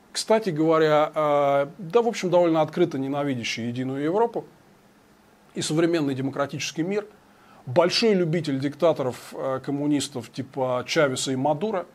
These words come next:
которого он очень любит публично защищать от, э, западных санкций. Кстати говоря, э, стратегическим советником, главным советником у Джереми Корбина является Шимус Милн.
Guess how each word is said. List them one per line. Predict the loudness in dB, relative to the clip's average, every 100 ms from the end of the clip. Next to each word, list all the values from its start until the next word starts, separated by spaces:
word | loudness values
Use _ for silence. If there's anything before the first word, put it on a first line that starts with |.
| _ _ -6
которого | -6 0 0 2 0
он | 0 -2
очень | -4 -6
любит | -4 -6 -8
публично | -8 -4 -4 -4 -8
защищать | -8 -6 -4 -4 -6 -8
от, | -14 -12
э, | -10 -8 -6 -4
западных | -6 -6 -8 -10
санкций. | -6 -6 -6 -8 -8 -10 -20 -20 -20 -20 -12
Кстати | 0 4 4 4
говоря, | 4 6 6 4 -2 -8 _ _
э, | -2 -2
стратегическим | -4 -6 -4 -2 -2 -2 -4
советником, | 0 4 4 2 0 -10 -6
главным | 2 4 4 0
советником | 0 0 0 -4 -6 -6
у |
Джереми | -4 -2 -2 -4
Корбина | -2 -2 0 -2 -2
является | -4 -2 0 2 0 -4
Шимус | 0 2 2 0
Милн. | -2 0 -2